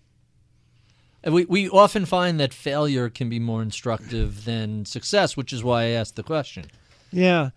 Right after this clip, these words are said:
Speaker 2: No, that's true. I mean, when you're doing research, you know, there, there's a lot of, they're not big,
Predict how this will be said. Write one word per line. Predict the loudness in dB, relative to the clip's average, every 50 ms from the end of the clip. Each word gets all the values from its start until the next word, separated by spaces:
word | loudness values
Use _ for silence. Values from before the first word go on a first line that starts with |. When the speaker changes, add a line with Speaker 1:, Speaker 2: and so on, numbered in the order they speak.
| _ _ _ _ _ -4 2
Speaker 2:
No, | 6 8 8 8
that's | 8 6 4 4 0 -6
true. | -4 -2 0 0 0 0 2
I | 4 6
mean, | 6 6 6 6 4
when | 4 4 4
you're | 2 2
doing | 0 0 -2 -2 -2 -2 -2
research, | -2 -4 -4 -4 -2 -2 -2 -4 -6 -8 -10 -8
you | -6
know, | -6 -6 -6 -6
there, | -6 -8 -6
there's | -2 0 2 2 2 0
a | 0
lot | 2 2 2 2 2
of, | 0 -2 -4 -8 -4
they're | 0 2 2
not | 4 2 0 0 -2 -2 4
big, | 6 8 8 8 4 0 -6